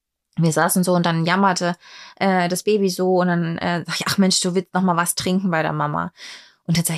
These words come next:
ich, "Stell, stell mal vor, das bleibt jetzt in der Frequenz so." Und dann sagt er, "Ja, aber ich glaube, das ist auch so ein bisschen Angebot und Nachfrage, ne? Also wenn ich da bin und er sieht mich, dann möchte er eben gerne noch gestillt werden.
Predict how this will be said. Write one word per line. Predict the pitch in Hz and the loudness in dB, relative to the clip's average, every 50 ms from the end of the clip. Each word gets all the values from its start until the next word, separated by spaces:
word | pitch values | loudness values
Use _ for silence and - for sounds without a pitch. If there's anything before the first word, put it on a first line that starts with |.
| - - | -6 -6
ich, | 160 - - - | -8 -8 -8 -6
"Stell, | 156 - 160 156 | -6 -6 -6 -6
stell | - - - 170 | -6 -6 -4 -2
mal | 180 185 | -2 -2
vor, | 175 - - - 202 208 208 190 190 202 208 | -4 -6 -8 -6 -2 0 0 0 0 -2 -2
das | 180 180 - - | -2 -4 -4 -2
bleibt | - 180 185 233 254 - | -2 0 0 0 0 -2
jetzt | 185 - - | -4 -4 -4
in | - 165 | -2 -2
der | 160 160 | -2 -4
Frequenz | 160 - - - - - 160 160 160 160 - - | -4 -6 -10 -12 -10 -6 -4 -4 -2 -2 -2 -2
so." | 151 156 156 156 156 | -2 -2 -2 -2 -2
Und | 156 165 165 | -2 0 -2
dann | 165 | -2
sagt | 160 165 - - | -2 -4 -4 -4
er, | 170 | -2
"Ja, | 165 165 165 175 180 | -2 0 2 2 2
aber | 170 170 165 | 2 2 0
ich | 160 - | -2 -2
glaube, | - 156 160 170 180 | -2 -2 0 0 0
das | 175 170 | 0 0
ist | - | -2
auch | - - 170 | -2 -2 -2
so | - 175 | -2 -2
ein | 170 | -4
bisschen | 175 170 - 175 160 | -4 -4 -4 -4 -2
Angebot | - - 180 180 175 170 180 170 - | 0 0 0 0 -2 -2 -2 -4 -4
und | - 156 | -4 -2
Nachfrage, | 170 170 165 175 180 - - 156 147 147 147 147 151 | 0 0 0 0 -2 -4 -8 -4 -2 -2 -2 -2 -2
ne? | 151 156 180 202 196 | 0 0 0 0 0
Also | - 160 160 165 156 | 0 -2 -4 -4 -2
wenn | 156 156 160 | -2 -2 -2
ich | 160 - - | -2 -2 -2
da | 160 156 156 165 | 0 2 2 2
bin | 175 196 196 190 | 2 2 2 2
und | 170 170 165 | 0 -2 -2
er | - 165 160 | -2 -2 -2
sieht | 156 165 165 _ - | -2 -2 -4 _ -2
mich, | 190 190 - | -2 -2 -2
dann | - 170 170 165 | -2 0 0 0
möchte | 165 170 - - - | 0 -2 -2 -6 -4
er | - 165 160 165 - - - - - - - | -2 -2 -2 -4 -6 -10 -20 -20 -20 -8 0
eben | - 180 180 175 175 | 0 2 2 2 0
gerne | 160 165 160 160 165 165 | 0 2 0 0 0 0
noch | 165 165 160 - | 0 -2 -2 -4
gestillt | - 170 - - - 180 180 180 180 | -4 -6 -4 -2 0 0 0 0 0
werden. | 165 156 147 151 - 151 151 151 | -2 -2 -2 0 -2 -2 -4 -4